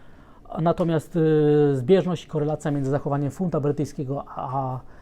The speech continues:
amerykańskim dolarem sygnalizuje, e, że te po-, że te dwie waluty zachowują się mniej więcej podobnie. Natomiast jako, że amerykański dolar jest walutą rezerwową, a funt brytyjski zdecydowanie mniej walutą rezerwową,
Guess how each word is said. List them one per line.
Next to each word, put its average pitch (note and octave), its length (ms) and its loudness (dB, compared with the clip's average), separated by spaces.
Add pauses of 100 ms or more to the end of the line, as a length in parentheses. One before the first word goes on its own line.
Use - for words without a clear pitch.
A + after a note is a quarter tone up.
(160)
amerykańskim C#3 640 -2
dolarem D#3 400 4 (180)
sygnalizuje, D#3 760 0 (280)
e, B2+ 340 -6
że C3+ 200 -2
te D3 140 -4
po-, D#3+ 180 -4 (260)
że C3 140 -2
te C#3+ 120 -2
dwie D3+ 320 0
waluty D3 320 -2
zachowują C#3 400 -2
się C#3 120 -6
mniej C#3 140 -2
więcej C3+ 280 -4
podobnie. D#3 460 0 (200)
Natomiast E3 500 -4
jako, D3 240 -6
że C#3 120 -2
amerykański C#3 540 -4
dolar C#3 240 -2
jest B2 140 -2
walutą C3 340 -2 (400)
rezerwową, C#3+ 720 2
a C3 140 -2
funt D#3+ 220 -4
brytyjski C3+ 440 -4
zdecydowanie C3+ 500 -2
mniej E3 220 0
walutą C#3 360 0
rezerwową, C3+ 540 0